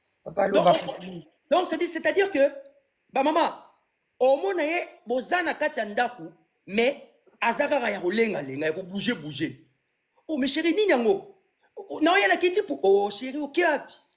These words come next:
Speaker 2: Na oya na ke mona mutu mo mona se, master mona se. Oh, et puis téléphone na ye, ezalaka na poche.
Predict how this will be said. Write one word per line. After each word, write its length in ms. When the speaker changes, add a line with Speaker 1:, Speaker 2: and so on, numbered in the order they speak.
Speaker 2:
Na 120
oya 200
na 80
ke 100
mona 180
mutu 160
mo 100
mona 180
se, 180
master 380
mona 240
se. 160
Oh, 140
et 100
puis 240
téléphone 560
na 100
ye, 320
ezalaka 500
na 120
poche. 500